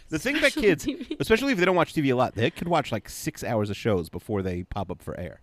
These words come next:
Speaker 1: you know?
Speaker 2: How is that the thing about kids? That's the thing about human beings these <laughs> days.
Speaker 1: Totally, totally.
Speaker 2: All
Speaker 1: I
Speaker 2: right,
Speaker 1: think
Speaker 2: well,
Speaker 1: they think, like, "Hey, everyone forgot about us." Like, if we go out and ask for, like, uh,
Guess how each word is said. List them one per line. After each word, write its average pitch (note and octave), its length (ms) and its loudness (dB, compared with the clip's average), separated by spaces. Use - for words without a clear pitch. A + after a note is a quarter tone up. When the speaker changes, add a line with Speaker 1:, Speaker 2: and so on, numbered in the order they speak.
Speaker 1:
you F#2+ 100 -18
know? F2 120 -18
Speaker 2:
How C#4+ 220 2
is F#4+ 80 2
that A#4 140 -2
the G4+ 100 -2
thing E4+ 180 -2
about C#4 200 4
kids? C4 320 -2
That's A#3 180 -4
the E4+ 100 -2
thing D#4 200 -2
about B3 280 2
human B3+ 280 -2
beings G3+ 420 -2
these G#3 220 -4
<laughs> A#3 80 4
days. D4+ 440 6
Speaker 1:
Totally, A2+ 460 4
totally. F2+ 460 -4
Speaker 2:
All - 920 -4
Speaker 1:
I - 20 8
Speaker 2:
right, C4 180 6
Speaker 1:
think A#3 120 0
Speaker 2:
well, C#4 160 6
Speaker 1:
they C#4+ 60 6
think, C4+ 120 2
like, C#3+ 180 2
"Hey, B2 340 -4
everyone B2 260 -2
forgot G#2 300 -4
about F#2+ 200 -6
us." - 160 -14
Like, G2+ 140 -8
if - 80 -14
we A2+ 100 -4
go G2+ 200 0
out A#2+ 100 0
and G2 140 -6
ask G2+ 240 -8
for, G#2+ 120 -4
like, F#2 280 -8
uh, F2 180 -10